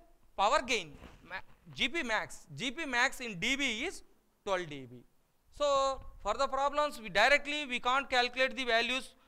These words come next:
by using this D B. So, that's why we have to convert this D B value into normal values. So, G P max is, then what we are doing is we are applying anti-log, anti-log of ten. So, G P max by and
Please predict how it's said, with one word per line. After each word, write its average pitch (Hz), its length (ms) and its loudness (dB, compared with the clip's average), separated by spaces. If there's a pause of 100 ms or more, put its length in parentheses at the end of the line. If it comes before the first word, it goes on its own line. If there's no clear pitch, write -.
by 185 160 4
using 226 340 -4
this 208 160 -4
D 185 200 -4
B. 208 240 -6 (260)
So, 208 60 -8
that's 208 280 2
why 320 120 -2
we 254 100 -2
have 247 200 0
to 254 60 -8
convert 240 440 2
this 240 120 -8
D 226 160 -4
B 247 120 -6
value 240 280 0
into 233 180 -8
normal 214 320 4
values. 220 460 -2 (220)
So, 240 140 2
G 214 280 0
P 320 120 -2
max 247 300 -2
is, 262 320 -8
then 240 160 -4
what 240 220 2
we 277 80 2
are 269 80 4
doing 247 300 -4
is 339 180 -6 (260)
we 185 80 -2
are 220 140 4
applying 269 400 0 (380)
anti-log, 208 580 2 (300)
anti-log 254 580 2
of 240 240 -2
ten. 220 260 2 (600)
So, 254 380 2 (260)
G 190 160 0
P 269 160 -2
max 240 260 0
by 269 260 2 (360)
and 220 140 0